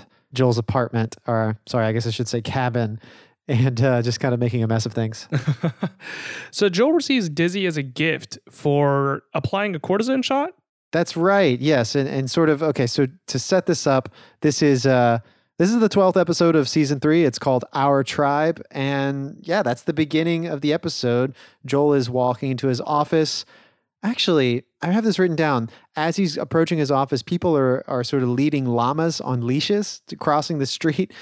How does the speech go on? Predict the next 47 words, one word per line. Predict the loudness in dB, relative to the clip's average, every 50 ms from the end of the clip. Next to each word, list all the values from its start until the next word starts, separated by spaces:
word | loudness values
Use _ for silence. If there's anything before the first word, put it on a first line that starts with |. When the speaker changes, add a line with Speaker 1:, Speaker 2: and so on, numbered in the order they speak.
| -20 -20 -20
Speaker 1:
<laughs> | -20 -16 _ -4
There's, | 0 0 0 0 2 2
like, | 2 2 2 0 0 0
there's | 0 0 2 2
llamas, | 0 0 0 0 0 0 0 -2 -2 -4
uh, | -4 -2 0 0 2 2 2 2 0 0 -2 -6 _ _ _ _
just | -6 -6 -4 -2
walking | 0 0 0 0 0 -2
around | -2 -2 -2 -4
Sicily. | -4 -6 -6 -4 0 0 0
It's | 0 0
the | -4 -6
first | -6 -4 -4
time | -2 -2 0
we've | 0 -2 -2
seen | -2 -2 -2 -2
that. | -2 -2 -4 -4 -6 -8 _ -18 -18 -16 -16 -12 -6 -2
Speaker 2:
Well, | 0 2 2
I | 2
mean, | 0 0 2
there's | 2 2 0 0
dogs | 0 0 2 2 2 2 0
walking | 0 0 -2 -2 -2 -4
around | -4 -4 -4 -6 -6
on | -6
the | -8 -6
street. | -4 -4 -2 -2 0 -2 -2 -4 -8 _ _ _ _ -6
Speaker 1:
True. | 0 2 2 2 2
Speaker 2:
It's |
not, | 2 0 -2 -4 -6 -6 -12 -18 -20 -10 -4 -2 -2 -2 -2 -2 -4 -6 -6 -8
<laughs> | -18 -16 -14 -12 -12 -10 -6
it's | -4 -4 -2 0
not | 0 0 0 2
far-fetched | 0 0 2 0 -2 -2 -2
to | -2
have | -2 0 0
other | 0 0 0
wildlife | 0 0 0 0 0 0 0 0 0 -2 -2 -6 -12 -20 _ -4
going | -2 -2 -2 -2 -2
through | -2 -4 -2
there. | -2 -2 -2 -2 -4 -6 -10 _ _ _ _ _ _ _ _ -4
Speaker 1:
And | -4 -2 2
so | 2 4 4
he | 4 4 4
enters | 2 2 2 2 2
his | 2 2
office | 4 2 2 2 0 -2 -4 -4 -8